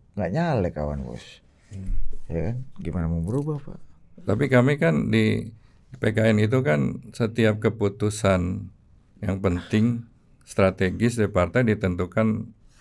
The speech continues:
Speaker 2: dari lima orang di Majelis Agung dan saya satu, sat-, salah satu anggotanya gitu.
Speaker 1: Oh, jadi punya pengaruh lah ya buat siapapun nanti yang akan duduk di parlemen P K N,
Speaker 2: Ya,
Speaker 1: kalau
Speaker 2: insya
Speaker 1: P K N
Speaker 2: Allah
Speaker 1: masuk.
Speaker 2: ya, kalau p-, p-, sangat penting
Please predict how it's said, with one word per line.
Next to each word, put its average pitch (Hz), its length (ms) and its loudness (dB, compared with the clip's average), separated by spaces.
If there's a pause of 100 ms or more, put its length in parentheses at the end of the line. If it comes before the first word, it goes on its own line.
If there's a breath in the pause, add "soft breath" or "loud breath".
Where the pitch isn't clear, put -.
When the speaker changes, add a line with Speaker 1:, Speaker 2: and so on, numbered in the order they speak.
(180 loud breath)
Speaker 2:
dari 95 280 0
lima 92 380 0 (640 loud breath)
orang 98 420 4
di 90 260 -2
Majelis 87 640 -2
Agung 90 400 0
dan 95 140 2
saya 95 260 0
satu, 90 320 -2
sat-, - 240 -6 (260)
salah 92 280 -2
satu 87 280 -6
anggotanya 87 680 0
gitu. 85 180 -10
Speaker 1:
Oh, 92 160 -4
jadi 95 240 -4
punya 113 300 0
pengaruh 117 420 2
lah 104 160 2
ya 101 120 0
buat 117 200 2
siapapun 117 500 2
nanti 120 280 2
yang 113 140 4
akan 104 200 0
duduk 104 220 -4
di 107 100 -4
parlemen 104 480 -2
P 101 140 -4
K 101 80 -6
N, 92 100 0
Speaker 2:
Ya, 92 220 4 (160)
Speaker 1:
kalau 90 240 -4
Speaker 2:
insya 92 180 0
Speaker 1:
P 98 60 6
K - 20 6
N 92 80 8
Speaker 2:
Allah 117 240 6
Speaker 1:
masuk. 85 140 2
Speaker 2:
ya, 87 160 0 (300)
kalau 101 340 4
p-, - 240 -12
p-, - 140 -10
sangat 104 300 2
penting 104 340 2